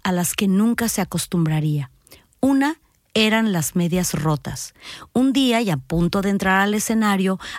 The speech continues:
a Gloria se le rompieron las medias y preocupada le comentó a Sergio. Él resolvió haciéndole más y más agujeros y poco a poco se fue refinando la técnica de los redondos agujeros con tijeras.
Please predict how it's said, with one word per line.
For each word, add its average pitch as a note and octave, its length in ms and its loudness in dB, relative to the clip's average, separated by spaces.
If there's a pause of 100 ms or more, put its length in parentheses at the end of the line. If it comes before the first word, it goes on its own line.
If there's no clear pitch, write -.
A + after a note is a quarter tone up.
a F#3 140 2
Gloria G#3 360 2
se G#3+ 160 -2
le E3 100 0
rompieron E3 540 0
las G#3+ 180 0
medias G3+ 540 0
y A#3 100 2
preocupada A#3 640 2
le C#4 140 0
comentó F3 500 0
a F#3 80 0
Sergio. A3 500 -4 (680)
Él F3 240 2
resolvió G#3 680 0 (280)
haciéndole A3+ 640 2
más G#3 560 2
y G3 120 0
más E3+ 460 2
agujeros G#3+ 720 0 (320)
y B3+ 100 2
poco D4 320 0
a D#4+ 100 -2
poco A#3 300 -2
se - 160 -4
fue F#3 240 -2
refinando F3+ 640 0
la F3 140 0
técnica G3 680 -2 (260)
de F#3+ 160 0
los F3+ 200 0
redondos G3+ 640 0
agujeros E3 580 -2
con D#3+ 160 -2
tijeras. C3+ 720 -6